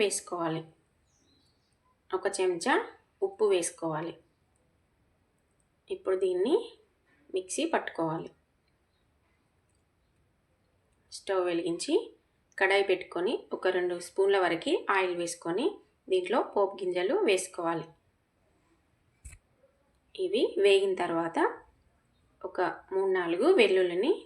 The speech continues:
తుంచి వేసుకోవాలి. అలాగే కరివేపాకు వేసుకున్న తర్వాత ఒకసారి కలుపుకొని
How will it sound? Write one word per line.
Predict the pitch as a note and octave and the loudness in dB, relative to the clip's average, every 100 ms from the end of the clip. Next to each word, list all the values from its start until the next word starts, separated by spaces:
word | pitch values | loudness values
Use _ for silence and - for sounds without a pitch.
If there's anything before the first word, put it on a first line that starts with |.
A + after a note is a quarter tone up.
| - _ _ _ _ | -18 _ _ _ _
తుంచి | - G3 - D4+ | -4 -4 -2 2
వేసుకోవాలి. | F#3+ - - E3+ D#3+ D#3 - _ _ _ _ _ _ _ F#3 | 2 0 -6 -4 -4 -4 -10 _ _ _ _ _ _ _ -4
అలాగే | E3 E3+ A3+ G#4 - | 0 0 2 0 2
కరివేపాకు | G#3 F#3 F3+ F3 E3 - D4 A4+ - _ _ _ _ _ _ _ _ - | 2 2 0 0 -4 0 0 0 -6 _ _ _ _ _ _ _ _ -4
వేసుకున్న | F#3+ F#3 G3+ G3 F3 | -4 -2 0 0 0
తర్వాత | E3 E3 D#3+ C#4 - _ _ _ _ _ _ _ - | -2 -4 -4 -4 -6 _ _ _ _ _ _ _ -6
ఒకసారి | A3 G#3+ G#3 F#3 A3 A4+ - | -2 2 4 4 4 2 4
కలుపుకొని | G#3 F#3+ - F3+ F#3 | 2 2 -2 -2 2